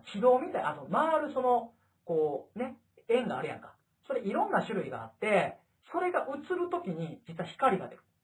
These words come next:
これが二番目です。三番目。えー、赤い色をした、まあ、ガスがあるから、要は赤い色をした物質があって、そういうガスがいっ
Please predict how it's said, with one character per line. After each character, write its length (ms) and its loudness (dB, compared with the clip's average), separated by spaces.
こ 120 2
れ 60 6
が 80 4
二 120 -4
番 160 -10
目 60 -20
で 60 -20
す。 60 -20
三 140 0
番 140 6
目。 320 2
え 380 -4
ー、 40 0
赤 340 6
い 160 -4
色 200 8
を 120 2
し 120 -18
た、 360 8
ま 80 -2
あ、 20 -8
ガ 220 4
ス 80 0
が 120 10
あ 40 10
る 100 2
か 80 2
ら、 80 -2
要 60 2
は 120 6
赤 220 4
い 80 2
色 140 4
を 60 0
し 40 -8
た 100 -2
物 180 -2
質 180 -4
が 180 6
あ 40 6
っ 120 -10
て、 380 6
そ 140 2
う 40 0
い 40 0
う 40 -4
ガ 220 2
ス 80 -8
が 380 6
い 60 -4
っ 60 -12